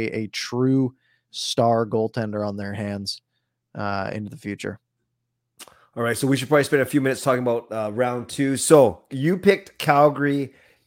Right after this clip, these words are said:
Speaker 2: in four, very bold. I remember telling you you were very bold. I picked Calgary in five, so we don't get the games. We get the points. Give us both three. So after round one, it's not over.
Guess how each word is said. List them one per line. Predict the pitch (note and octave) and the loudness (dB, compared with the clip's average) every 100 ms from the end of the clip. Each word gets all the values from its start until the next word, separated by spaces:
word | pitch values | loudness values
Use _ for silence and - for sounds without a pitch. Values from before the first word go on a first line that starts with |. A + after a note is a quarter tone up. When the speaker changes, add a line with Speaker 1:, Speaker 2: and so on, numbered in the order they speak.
| _ | _
Speaker 2:
in | B2 A#2+ | -6 -6
four, | G2+ - D3 C#3+ A#2 A2+ F3 F3+ | -8 -6 0 2 2 -2 -8 -8
very | A#2+ C#3 D#3+ | 2 4 4
bold. | A#2+ C3+ B2 | 2 0 0
I | A2 | -2
remember | A#2+ B2+ B2+ | -4 -4 -4
telling | - C#3 C3+ | -4 -4 -2
you | A#2 | -4
you | A2+ | -4
were | |
very | G2+ A2 G#2 | -4 -4 -2
bold. | G2+ G#2+ G#2+ _ _ _ | -4 -6 -8 _ _ _
I | B2+ D3+ | 0 0
picked | D#3 F3 - | 0 -6 -2
Calgary | D#3 D3 C3+ | 2 2 2
in | C#3 A#2+ | -4 -4
five, | - A#2+ A#2 A#2 A#2 | -2 -2 -2 -4 -6
so | - | -10
we | A2 | -4
don't | G#2+ E3 | -2 -2
get | E3+ | -4
the | C3+ | -10
games. | B2+ B2 A#2+ - _ _ | -10 -8 -10 -16 _ _
We | B2+ A#2 | -10 -2
get | B2 F3+ - | 2 2 2
the | |
points. | D3+ - C#3 C#3 A2 - - A2+ | -6 -2 0 0 -6 -16 -18 -6
Give | B2 D#3+ | 0 2
us | E3+ | 2
both | D#3+ D3+ - | 0 -6 -6
three. | C3+ D3 | -8 -6
So | C3+ D3+ C#3+ | -4 -6 0
after | E3 G3 - | 2 2 0
round | G#3+ G3+ F#3+ | 0 0 -2
one, | E3 G#2 | -6 -8
it's | F#2 | -10
not | C#3 F3 | -4 0
over. | F3 D#3+ G3 | 0 0 -6